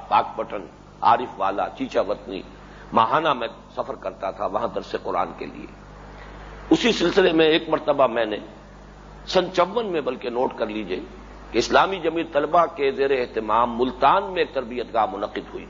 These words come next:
تھی، میں نے وہاں بھی اس منتخب نصاب کا درس دیا اور اس میں کچھ مقامات کا اضافہ کیا۔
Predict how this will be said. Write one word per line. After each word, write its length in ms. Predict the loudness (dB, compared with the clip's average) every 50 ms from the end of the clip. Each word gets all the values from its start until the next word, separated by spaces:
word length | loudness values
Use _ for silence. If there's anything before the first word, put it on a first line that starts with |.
| -16
تھی، 80 | -18 -18 -18 -18 -20 -20 -20 -18 -18 -18 -18 -18 -18 -16 -16 -16 -12 -2 2
میں 140 | 2 4 4
نے 120 | 2 2
وہاں 300 | 2 2 2 4 2 0
بھی 140 | 0 -2 -6
اس 140 | -6 -6 -8
منتخب 440 | -6 -4 -2 0 0 0 0 -2
نصاب 340 | -2 0 2 2 2 2 0
کا 60 | -4 -2 -2
درس 220 | -2 -4 -4 -4
دیا 140 | 2 4 4
اور 80 | 4 4
اس 160 | 2 -2 -4
میں 80 | -4 -4
کچھ 140 | -4 -4 -2
مقامات 540 | -2 -2 2 4 4 4 4 4 2 2 0
کا 80 | -2 -2
اضافہ 320 | -2 -2 -2 -2 -4 -6 -10 -10
کیا۔ 180 | -10 -12 -12